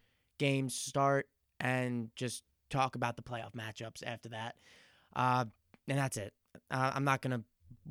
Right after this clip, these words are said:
waste my time going over every single scenario that could happen because there's a lot, and, you know, there's a lot of teams that if they win and they have two other teams win, they get into the playoffs, and then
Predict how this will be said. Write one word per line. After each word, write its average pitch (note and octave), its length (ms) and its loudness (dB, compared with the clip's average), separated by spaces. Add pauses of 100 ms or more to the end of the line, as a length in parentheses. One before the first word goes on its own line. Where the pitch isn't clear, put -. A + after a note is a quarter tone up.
(220)
waste C#3 260 8
my C3 120 4
time C3 340 4
going C3+ 240 4
over C3+ 280 6
every C3+ 300 4
single C3+ 340 0
scenario B2+ 500 4
that A#2+ 180 0
could A#2 100 -6
happen A#2 420 -2 (840)
because D3+ 280 4
there's G#3+ 180 12
a A3+ 40 6
lot, G3+ 360 12 (200)
and, D#3 440 2 (200)
you D3+ 120 2
know, C#3 260 2
there's C#3+ 180 4
a C#3+ 60 2
lot D3 260 8
of C#3+ 60 4
teams D3+ 440 0
that C3+ 300 2 (380)
if C3 160 -4
they F3+ 240 10
win E3 600 6
and C#3 160 0
they C#3 60 2
have C#3 180 0
two F3+ 160 2
other G3 140 4
teams E3 380 2
win, D#3 460 2
they D3+ 320 8
get D3 160 4
into D3+ 180 2
the C3+ 120 -4
playoffs, D3 440 4
and C3+ 120 4
then B2 280 2